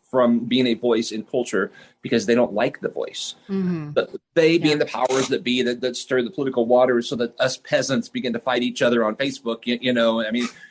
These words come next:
Speaker 1: I mean, that, that's, that, it's all a game that they play, but they truly can't have power, those political beings, i-, if the church is vibrant and speaking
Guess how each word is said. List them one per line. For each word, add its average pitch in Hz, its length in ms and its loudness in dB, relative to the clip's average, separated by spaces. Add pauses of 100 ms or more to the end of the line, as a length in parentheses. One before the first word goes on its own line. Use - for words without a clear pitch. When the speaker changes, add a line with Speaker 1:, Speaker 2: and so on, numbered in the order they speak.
Speaker 1:
I 143 100 2
mean, 147 120 2
that, 165 140 0
that's, - 180 0 (160)
that, - 160 -12 (300)
it's 180 120 0
all 247 200 4
a - 40 -2
game 117 560 -4
that 120 120 -4
they 120 100 0
play, 117 240 2
but 127 200 -2
they 127 160 -2
truly 190 460 -4
can't - 340 -4
have 135 280 -2
power, 95 640 -4 (440)
those 120 180 2
political 120 360 -2
beings, 120 560 4 (520)
i-, 127 220 4
if 127 180 2 (260)
the 117 100 2
church - 640 0
is 123 160 0
vibrant 110 640 0
and 107 120 -4
speaking 107 1200 -2